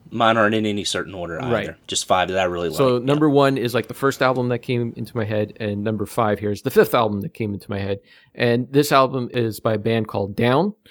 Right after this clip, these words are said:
Speaker 2: and the album's called Nola. It's kind of a supergroup band. It's really, uh, Pepper Keenan from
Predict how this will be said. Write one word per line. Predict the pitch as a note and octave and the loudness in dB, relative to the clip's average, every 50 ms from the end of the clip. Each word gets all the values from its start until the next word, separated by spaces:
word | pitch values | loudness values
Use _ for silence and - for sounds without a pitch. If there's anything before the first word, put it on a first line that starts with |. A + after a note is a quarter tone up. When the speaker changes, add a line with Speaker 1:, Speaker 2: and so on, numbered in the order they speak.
| - - _ _ - | -20 -20 _ _ -8
Speaker 2:
and | A2+ A2 | -4 0
the | G#2+ | 2
album's | G#2+ G#2+ A2 A2 G#2 - | 2 2 2 0 -2 -4
called | - A#2+ G#2+ G#2+ G#2 F2+ G2 | -2 0 0 0 0 -2 -2
Nola. | G#2 A2+ A#2 B2+ D3 E3 G3 G3 _ _ _ _ _ _ _ _ | 0 2 2 4 2 2 0 -4 _ _ _ _ _ _ _ _
It's | - C#3+ - | -4 -4 -2
kind | - E3 D#3+ E3 | 2 2 2 2
of | D3+ | 2
a | C#3+ | 0
supergroup | - - D3+ D#3 D3 B2+ B2+ C3+ C3 - _ _ _ - | 0 0 0 0 -2 -2 -2 -2 -2 -4 _ _ _ -6
band. | A#2 B2+ A#2+ A#2 A#2+ B2 - | -2 0 2 2 2 0 -2
It's | G#2 A#2 - - | -6 -6 -2 0
really, | C3+ C3 C3 B2+ A#2+ A2+ | 0 2 2 0 0 -2
uh, | A2 A2+ G#2 | -2 -4 -4
Pepper | - - B2 - C3 A#2+ | -2 -2 -2 -2 -4 -6
Keenan | - - C3+ B2 B2 C3+ C#3+ C#3+ | -4 -2 0 0 0 0 -2 -4
from | - - - A#2+ A2+ A2 G#2 | -8 -8 -6 -4 -4 -4 -6